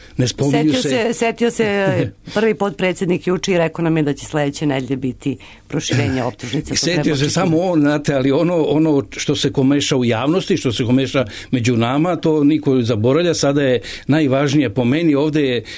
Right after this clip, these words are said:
Speaker 1: nešto što je interesantno, znači, predviđam da će ova afera da se ugasi na način kao što se gasle sve nejasno, nikad se neće saznati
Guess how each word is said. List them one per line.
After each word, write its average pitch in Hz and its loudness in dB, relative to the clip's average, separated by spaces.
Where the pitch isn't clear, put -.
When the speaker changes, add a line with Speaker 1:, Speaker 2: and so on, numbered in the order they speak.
Speaker 1:
nešto 139 2
što 123 -2
je 123 2
interesantno, 123 -2
znači, 120 0
predviđam 143 2
da 127 0
će 131 0
ova 127 4
afera 131 0
da 127 -2
se 143 -2
ugasi 131 0
na 120 0
način 135 0
kao 135 0
što 123 -4
se 123 -2
gasle 120 0
sve 127 0
nejasno, 131 0
nikad 143 0
se 135 0
neće 127 0
saznati 110 0